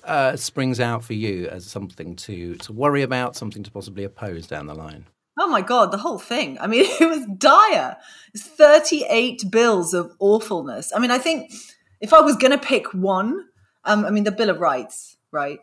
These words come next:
Speaker 2: Like, the eroding of our, our human rights. Um, I mean, this is, it, you can kind of look across all the different bills and work out, right, which one is tied to which potential leadership candidate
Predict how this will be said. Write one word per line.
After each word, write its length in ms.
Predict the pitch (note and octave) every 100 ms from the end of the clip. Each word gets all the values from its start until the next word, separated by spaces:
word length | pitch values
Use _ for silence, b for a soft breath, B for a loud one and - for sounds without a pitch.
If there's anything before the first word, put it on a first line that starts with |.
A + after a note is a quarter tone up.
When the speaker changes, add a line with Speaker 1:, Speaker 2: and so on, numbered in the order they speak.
| E3+
Speaker 2:
Like, 260 | D#3 D3+
the 240 | - F3+ G3
eroding 460 | G3 G3+ F#3+ F#3 E3+
of 80 |
our, 320 | D#3 D#3 D3+ -
our 160 | D#3
human 320 | D#3+ - E3+ D#3+
rights. 480 | D#3 D3+ - - -
Um, 420 | E3 E3 E3 E3 -
I 60 |
mean, 160 | G3 F#3+
this 200 | G3 G3
is, 300 | F#3 F3+ - b b b -
it, 100 | -
you 160 | A#3
can 140 | A#3+ B3+
kind 320 | C4+ C#4 D4+
of 120 | A3
look 220 | A#3 B3
across 400 | B3 - A3+ G#3+
all 100 | A3
the 120 | G3 F#3+
different 260 | G#3 F3+
bills 340 | G3+ G3 F#3 F3+
and 140 | F#3
work 220 | F#3 F3+
out, 180 | G3+ -
right, 380 | A3 G3+ F3 E3
which 320 | A#3+ - -
one 500 | G#3+ A3+ F#3 E3 E3+
is 160 | F3+ F#3
tied 380 | - F#3 F#3
to 120 | - F#3+
which 380 | G3 - - -
potential 460 | F#3 G#3+ F3+ F#3+
leadership 680 | F3 F#3+ F#3+ E3 - D#3 -
candidate 640 | - E3+ D#3 C#3 C3+ -